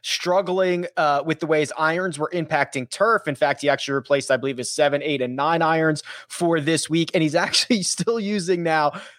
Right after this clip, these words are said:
two different putting strokes on the green, the claw grip as he's closer and a more conventional grip as he's further away.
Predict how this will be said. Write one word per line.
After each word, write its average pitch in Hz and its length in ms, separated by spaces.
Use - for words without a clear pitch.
two 240 240
different 196 500
putting 214 300
strokes 262 560
on 240 140
the 277 100
green, 311 300
the 208 80
claw 214 500
grip 196 420
as 165 200
he's 151 160
closer 208 560
and 170 160
a - 20
more 156 180
conventional 175 540
grip 170 320
as 170 180
he's 165 200
further 190 680
away. 170 640